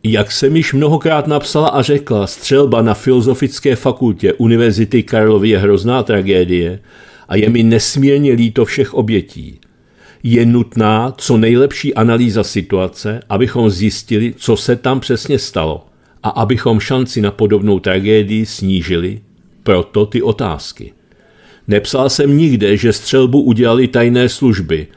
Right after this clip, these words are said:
ale že to nese některé znaky psiops. Pokud by redakce Seznamu trochu studovala historii, tak by znala desítky a desítky případů, kdy psiops proběhly, jak nemilosrdné dokázaly být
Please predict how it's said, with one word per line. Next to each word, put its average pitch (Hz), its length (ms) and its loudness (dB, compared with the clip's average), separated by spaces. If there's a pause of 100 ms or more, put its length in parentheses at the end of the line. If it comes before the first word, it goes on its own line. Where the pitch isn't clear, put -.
(160)
ale 101 240 0
že 110 160 2
to 104 160 0
nese 101 360 0
některé 113 640 2
znaky 101 680 -2
psiops. - 840 -4 (380)
Pokud 120 320 2
by 107 160 2
redakce 104 500 0
Seznamu 107 520 0
trochu 117 340 -2
studovala 107 560 0
historii, 95 720 -4 (360)
tak 107 180 2
by 117 140 2
znala 120 300 2
desítky 120 680 -2
a 117 100 0
desítky 143 600 -2
případů, 104 760 -2 (340)
kdy 117 240 2
psiops 127 720 0
proběhly, 101 840 0 (140)
jak 101 260 -4
nemilosrdné 120 920 2
dokázaly 113 640 2
být 95 400 -6